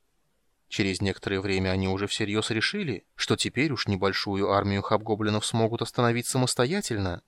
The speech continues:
и очень жалели, что на гавань никто не хочет напасть под покровом зимы. «Жалкая раса!» восклицали довольные близнецы, имея в виду не то конкретно хабгоблинов,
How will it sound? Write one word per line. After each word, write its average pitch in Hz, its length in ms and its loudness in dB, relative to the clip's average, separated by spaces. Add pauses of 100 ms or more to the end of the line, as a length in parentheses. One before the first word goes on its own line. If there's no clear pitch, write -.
и 101 100 2
очень 92 340 2
жалели, 104 440 0
что - 220 -2
на 131 120 4
гавань 190 320 2
никто 180 260 2
не 170 100 4
хочет 160 320 -2
напасть 147 380 0
под - 140 -10
покровом 95 460 0
зимы. 92 340 -4 (1300)
«Жалкая 180 520 10
раса!» 135 440 4 (240)
восклицали 98 580 0
довольные 107 500 2
близнецы, 117 600 -2 (180)
имея 101 380 4
в - 20 -4
виду 110 240 0
не 117 120 4
то 123 120 -2
конкретно 147 480 0
хабгоблинов, 98 760 -2